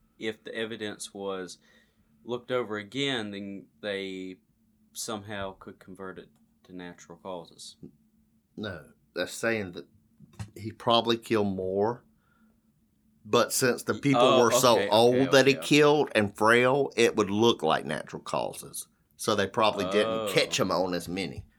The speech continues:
Speaker 1: I see
Speaker 2: No,
Speaker 1: where
Speaker 2: he's
Speaker 1: you're,
Speaker 2: in prison.
Speaker 1: I see where
Speaker 2: <laughs>
Speaker 1: you're going with
Speaker 2: Yeah,
Speaker 1: that.
Speaker 2: I'm, I'm gone. I'm done.
Speaker 1: You're done?
Speaker 2: Yeah, he, he
Speaker 1: Oh.
Speaker 2: got convicted.
Speaker 1: Cool.
Speaker 2: God, were you not listening?
Speaker 1: Touche.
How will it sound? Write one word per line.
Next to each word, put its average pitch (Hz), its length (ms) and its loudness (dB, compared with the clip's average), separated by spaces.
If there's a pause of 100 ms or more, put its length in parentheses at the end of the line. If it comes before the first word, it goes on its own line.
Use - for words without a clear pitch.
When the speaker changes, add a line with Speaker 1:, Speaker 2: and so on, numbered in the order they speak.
(380)
Speaker 1:
I 95 160 -12
see - 260 -14
Speaker 2:
No, 92 140 -6
Speaker 1:
where 87 80 -4
Speaker 2:
he's 139 180 -4
Speaker 1:
you're, 139 100 -2
Speaker 2:
in 135 60 -4
prison. 90 460 -8
Speaker 1:
I 117 120 -4
see 120 160 -2
where 196 480 6
Speaker 2:
<laughs> - 0 -
Speaker 1:
you're 95 180 -8 (100)
going 95 360 -4
with 85 120 -18
Speaker 2:
Yeah, 113 140 4
Speaker 1:
that. 82 80 4 (100)
Speaker 2:
I'm, 113 160 0
I'm 107 160 0
gone. 110 460 -2 (300)
I'm 92 160 -10
done. 127 400 -4 (240)
Speaker 1:
You're 98 120 -16
done? 117 300 -4
Speaker 2:
Yeah, 233 200 2
he, 123 260 -2
he 123 100 -8
Speaker 1:
Oh. 160 80 -2
Speaker 2:
got 147 180 4
convicted. 135 560 -2 (760)
Speaker 1:
Cool. 123 420 -12 (800)
Speaker 2:
God, - 360 -10
were 92 140 -4
you 101 120 -4
not 85 200 -4
listening? 269 480 -6 (1120)
Speaker 1:
Touche. 107 340 -16